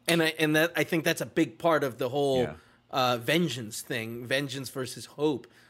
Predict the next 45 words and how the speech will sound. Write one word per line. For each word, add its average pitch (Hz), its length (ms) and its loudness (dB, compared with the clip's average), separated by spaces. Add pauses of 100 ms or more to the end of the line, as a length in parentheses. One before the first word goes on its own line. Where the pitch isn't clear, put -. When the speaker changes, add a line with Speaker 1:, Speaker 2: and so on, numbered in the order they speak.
(280)
Speaker 1:
Like, 123 320 0 (500)
being, 208 480 2 (960)
like, 131 400 2 (340)
focused 202 640 0
only 180 360 4
on 131 200 -2
fear 165 600 -2 (340)
creates 170 840 0 (280)
these 139 280 -8
kind 139 260 -2
of - 180 -8 (120)
people, 113 360 -8 (500)
right? 131 120 4
Speaker 2:
Yeah, - 260 6
Speaker 1:
Versus 151 400 0
Speaker 2:
we 190 80 4
get 170 160 4
that, 123 260 6
but 139 120 4
we've, 143 120 4
Speaker 1:
Yeah. 139 140 6
Speaker 2:
I - 20 2
mean, 127 240 2
again, 104 540 2
not 98 180 4
to, 98 60 -8
not 92 200 -4
to 92 80 -8
lament 87 300 -4
the - 60 -12
fact 82 180 -6
that 80 60 -12
we've 80 140 -12
seen 95 140 -6
this 87 100 -10
before, 82 260 -10
but 82 120 -10
that's 85 180 -4
what, 90 100 -8
that 92 120 -4
was 85 120 -6
the 82 40 -12
theme 82 300 -10
of, 80 340 -10
of 85 220 -8